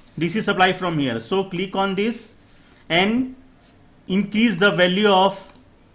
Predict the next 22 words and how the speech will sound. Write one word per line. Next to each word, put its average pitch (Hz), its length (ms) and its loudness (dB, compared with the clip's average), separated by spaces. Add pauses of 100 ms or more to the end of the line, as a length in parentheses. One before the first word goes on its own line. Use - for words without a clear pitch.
D 170 160 -2
C 175 200 -4
current. 135 340 0 (340)
Okay, 185 240 -2
this 170 220 -6
is 175 120 -8
the 185 120 0
D 165 140 -2
C 190 160 -6
voltage 185 340 -2
and 170 140 -4
this 160 100 -10
is 165 80 -10
the 170 120 -6
current. 120 420 -2 (260)
So 190 200 2
here 185 340 4
you 190 140 -4
can 190 200 0
see 196 240 -6
the 190 220 2
changing 180 680 -4